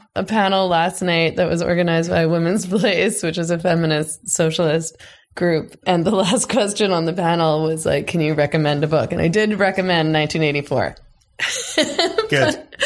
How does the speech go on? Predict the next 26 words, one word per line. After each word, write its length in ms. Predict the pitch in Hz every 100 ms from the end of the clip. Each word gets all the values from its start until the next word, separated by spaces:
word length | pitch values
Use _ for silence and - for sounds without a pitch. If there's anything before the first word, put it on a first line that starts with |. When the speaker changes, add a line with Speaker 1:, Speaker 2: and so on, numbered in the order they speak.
| - - - -
Speaker 1:
but 140 | -
yeah, 240 | 302 349 392
like, 200 | 277 254
it's, 320 | - 240 -
I, 400 | - - - - 254
I 40 |
mean, 520 | 254 247 240 240 240 240 _ _ _ _
the 160 | 190 214
data 600 | 208 214 214 254 311 -
issue 360 | 269 - 302 294
and 140 | 208
the 60 | 185
stats 580 | 185 - 156 - 220 -
issue, 440 | 247 240 - 262
I 100 | 262
think, 180 | 202 196
is 120 | 196 190
a 80 |
really 300 | 170 170 175
big 320 | 170 170 165 156
deal. 500 | 170 165 151 - -
Speaker 2:
Yeah. 220 | - 98 92
Speaker 1:
You 100 | 226
know, 160 | 220 196
like, 200 | 202 202
women's, 920 | 202 247 269 262 240 233 233 - -